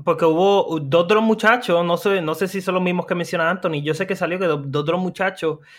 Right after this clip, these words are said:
este, salieron que, ah, no, estábamos mintiendo, éramos jóvenes y estábamos blinded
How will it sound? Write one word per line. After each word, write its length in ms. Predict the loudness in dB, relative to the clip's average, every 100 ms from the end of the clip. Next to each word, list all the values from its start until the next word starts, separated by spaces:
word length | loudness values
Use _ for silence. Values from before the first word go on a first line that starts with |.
| -20 _ _
este, 800 | -6 -4 -4 -8 -6 -2 -2 -4 -6
salieron 480 | -2 0 0 0
que, 160 | 0 0 0
ah, 120 | 0
no, 100 | 0
estábamos 340 | 2 0 2
mintiendo, 560 | 0 -2 -2 -2 -2 -4
éramos 300 | -4 -2 0 0
jóvenes 340 | 0 0 -2
y 40 |
estábamos 460 | -2 0 0 0 0
blinded 440 | 0 2 0 -2